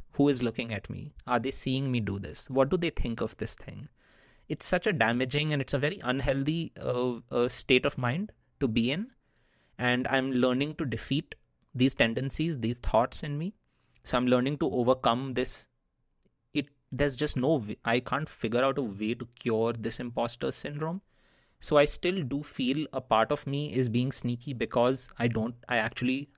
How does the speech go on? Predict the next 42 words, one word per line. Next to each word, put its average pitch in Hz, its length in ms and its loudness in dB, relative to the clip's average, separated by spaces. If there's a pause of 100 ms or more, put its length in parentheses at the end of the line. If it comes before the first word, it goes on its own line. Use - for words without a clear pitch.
(140)
am 120 200 2
nervous 113 380 0
about 123 280 0
being 139 180 -6
seen. 165 480 -6 (380)
Not 123 340 2
that 156 140 2
I 160 80 2
think 151 220 -2
I'm 147 120 2
doing 143 140 0
the 131 100 6
wrong 117 300 2
thing 104 240 -2
anymore. 95 420 -6 (100)
I'm 110 160 -2
quite 110 280 0
convinced 110 640 -4
this - 200 -2
is 110 80 -2
a 107 60 2
great 104 320 0
thing 110 180 -2
to 123 80 -2
do. 117 220 -4 (840)
But 120 300 2 (160)
a - 80 -2
part 123 300 6
of - 100 -6
me 139 140 0
just 127 280 0
does 120 180 2
not 120 180 0
want 120 200 0
to 123 60 -2
go 110 220 0
through 117 220 0
the 110 100 0
process 110 480 0
of 104 200 -2
explaining 110 640 -2
myself. - 640 -8